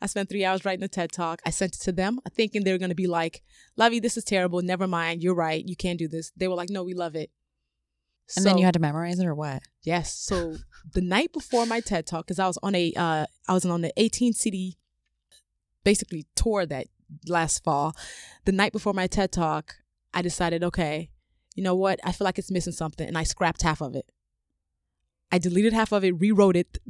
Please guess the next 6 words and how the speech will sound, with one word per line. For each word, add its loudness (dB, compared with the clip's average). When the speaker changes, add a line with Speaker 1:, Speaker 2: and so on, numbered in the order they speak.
Speaker 1:
at -2
two 2
A 6
M, 0
and, 2
uh, 0